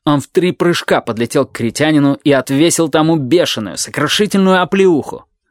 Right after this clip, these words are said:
Голова партизана завалилась на бок, но он сразу же выпрямился. В ушах зашумело, словно это я схлопотал за трещину. Можно намалевать синяки, сфабриковать кровавую повязку, но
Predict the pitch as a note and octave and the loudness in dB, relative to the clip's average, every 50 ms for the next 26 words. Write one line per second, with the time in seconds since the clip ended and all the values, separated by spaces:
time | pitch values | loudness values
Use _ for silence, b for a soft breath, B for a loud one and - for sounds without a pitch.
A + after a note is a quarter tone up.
0 | _ - - G#2+ G#2 A2 G#2+ G#2+ A2+ A2+ - - B2+ - - C3+ A#2 B2+ C3+ B2+ | _ -10 -8 -4 -2 0 0 2 0 0 0 -2 -4 -2 -2 -2 0 2 2 2
1 | C3 B2 B2 A2+ A#2+ A#2+ B2+ B2+ B2 A#2+ - C3 C3 C#3+ D3 C#3+ C3+ - B B | 2 2 2 0 0 2 2 2 0 0 0 0 0 0 0 -2 -4 -6 B B
2 | B B B B B B - B2+ C#3+ C#3+ C#3 B2+ C3+ C#3+ - C#3+ D3+ C#3+ C3+ B2+ | B B B B B B 0 2 2 4 4 2 2 2 2 2 2 2 2 0
3 | B2 A2+ D3 C#3 C#3 C#3 B2 - G#2+ F#2+ G2 G2 F#2 - - - - - _ _ | -2 0 0 2 2 2 2 0 -6 -10 -10 -10 -10 -10 -10 -10 -14 -20 _ _
4 | _ _ _ - A2+ G#2+ G#2 - - A#2+ B2 A#2 A2+ A2 - - B2+ B2+ C3 C3 | _ _ _ -8 -6 -4 -4 -2 -2 -2 -2 -2 -4 -2 0 2 2 4 4 2
5 | C3+ B2 - - - C3+ B2 A#2+ A#2 A#2+ - - C3 A#2+ B2+ E3 D#3 A#2+ - - | 2 0 0 0 0 0 0 0 -2 -4 -2 -4 -4 -2 -2 -2 -2 -2 -2 -4
6 | - B2 - - A#2 - - B2 A2 F#2+ A2 A2 - D3 D3+ A#2 - - - - | -4 -4 -2 -2 -2 0 0 -2 0 -2 -4 -4 -2 -4 -4 -4 -4 -8 -10 -14
7 | - - _ B B B B B B B B B B B - - D#3 F3 D3 B2+ | -16 -20 _ B B B B B B B B B B B -8 -4 -2 -2 2 2
8 | C3 B2+ B2+ C3 B2+ C3 C3+ C3 B2+ B2+ A#2 - - C3 B2 B2 A#2+ - - E3 | 4 4 4 4 4 4 4 4 2 2 0 0 -2 -2 -2 -2 -2 -2 -2 -2
9 | E3 D3 A#2 - - - - D3+ D3 D3 D#3 C#3+ - D3+ D#3+ F3 E3 - - C#3+ | -2 -2 -2 -6 -6 -2 -2 0 2 2 0 0 0 0 0 0 -2 -2 -2 -2
10 | C#3+ C#3 D3 D3 C3+ C3 B2 - - C3 B2+ B2+ B2 C3 C#3 D3+ - - - D#3+ | 0 2 2 2 2 0 0 0 -2 -2 0 2 2 2 0 0 -4 -6 -4 -2
11 | D#3+ C3+ B2+ A#2+ B2 B2 A#2+ | 0 2 2 2 2 2 0